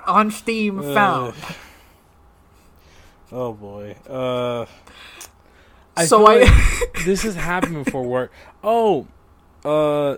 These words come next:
Speaker 2: this happened to me with Ghost, with my PlayStation
Speaker 1: Oh,
Speaker 2: Cloud
Speaker 1: no, that,
Speaker 2: save.
Speaker 1: it's, look,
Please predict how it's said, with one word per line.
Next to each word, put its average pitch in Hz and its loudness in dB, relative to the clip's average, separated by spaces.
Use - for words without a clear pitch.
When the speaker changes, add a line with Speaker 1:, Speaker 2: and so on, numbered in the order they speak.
Speaker 2:
this 170 -4
happened 185 -2
to - -4
me 190 -2
with 151 -6
Ghost, 139 -6
with 131 -6
my 127 -4
PlayStation - 2
Speaker 1:
Oh, - -4
Speaker 2:
Cloud 135 2
Speaker 1:
no, 180 -4
that, 202 0
Speaker 2:
save. 95 -14
Speaker 1:
it's, 226 4
look, 208 4